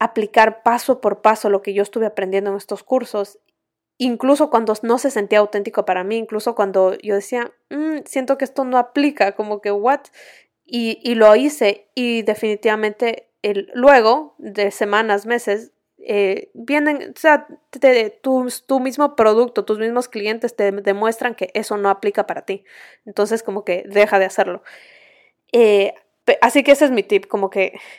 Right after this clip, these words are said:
aprende, aprende, edúcate, como invierte en ti, pero toma todo desde un ángulo de curiosidad, como que, "Ah, qué cool, qué chévere, voy a tratar, voy a tratar de poner esto", pero no necesariamente es una regla escrita en piedra que así se tiene que hacer.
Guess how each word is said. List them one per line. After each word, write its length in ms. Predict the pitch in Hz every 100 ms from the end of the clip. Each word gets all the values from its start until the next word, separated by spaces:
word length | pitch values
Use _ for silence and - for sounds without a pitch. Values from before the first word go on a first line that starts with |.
| _ _ -
aprende, 540 | 233 233 226 233 311 415 427 _ _ _
aprende, 600 | - - 233 247 233 208 -
edúcate, 800 | 214 247 226 214 - 190 190 202
como 440 | 208 208 196 - _ _ _ -
invierte 480 | 247 233 233 240
en 140 | 233 226
ti, 420 | - 269 - - _ _ _
pero 540 | 214 214 233 247 - _ -
toma 400 | 240 254 254 -
todo 520 | 220 247 269 277 -
desde 720 | 214 202 202 196 196 202 - _
un 420 | - 233 247 240 214
ángulo 420 | 214 233 240 226
de 100 | 202
curiosidad, 760 | - 208 202 190 - 190 196 -
como 220 | 202 190
que, 160 | 208 -
"Ah, 240 | 254 294 294
qué 160 | 302
cool, 220 | 294 262
qué 140 | 254 247
chévere, 320 | - 247 247
voy 160 | 220 208
a 100 | 220
tratar, 760 | 208 185 - 208 208 185 - -
voy 220 | 214 214
a 60 |
tratar 420 | 214 190 190 208 220
de 80 |
poner 260 | 226 202 190
esto", 300 | 214 233 233
pero 160 | 196 190
no 240 | 196 202
necesariamente 720 | 208 - 190 196 196 196 214
es 180 | - 208 -
una 220 | 226 202
regla 280 | 202 202 208
escrita 380 | - 220 202
en 100 | 202
piedra 540 | 190 202 196 208 220 -
que 100 | 180
así 280 | 170 - 208
se 120 | 196
tiene 280 | 202 196 202
que 80 |
hacer. 280 | - - -